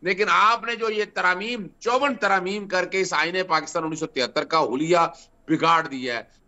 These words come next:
और कौम तो पूछेगी, अब इन सबसे पूछेगी, क्या अवामी को काम किया इन्होंने? यानी इतना क्या टेंशन और परेशानी क्या थी कि आप हाई कोर्ट में जजेस की तादाद पूरी कर नहीं सके, आप सेशन कोर्ट और सिविल कोर्ट में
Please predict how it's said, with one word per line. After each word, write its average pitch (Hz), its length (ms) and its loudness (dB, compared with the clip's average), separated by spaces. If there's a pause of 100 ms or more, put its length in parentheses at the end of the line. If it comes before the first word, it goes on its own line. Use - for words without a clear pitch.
और 135 180 -2
कौम 151 380 0
तो 165 120 -4
पूछेगी, 147 600 -2 (140)
अब 135 120 0
इन 151 80 2
सबसे 170 380 0
पूछेगी, 156 460 0
क्या 160 220 4
अवामी 156 440 2
को 196 100 -2
काम 175 300 0
किया 202 240 -2
इन्होंने? 214 300 -2 (400)
यानी 202 200 0
इतना 208 260 0
क्या - 500 -4
टेंशन 220 340 -6
और 226 80 -4
परेशानी 208 500 -4
क्या 220 180 2
थी 202 140 -6 (380)
कि 208 60 2
आप 208 380 4
हाई 180 240 0
कोर्ट 220 220 -4
में 220 100 -4
जजेस 202 240 -6
की 208 120 -8
तादाद 190 380 2
पूरी 185 300 -8
कर 170 240 0
नहीं 160 100 -4
सके, 151 360 -4 (320)
आप 196 240 4
सेशन 208 380 -4
कोर्ट 208 220 -2
और 202 60 0
सिविल 208 280 -2
कोर्ट 208 280 2
में 208 160 2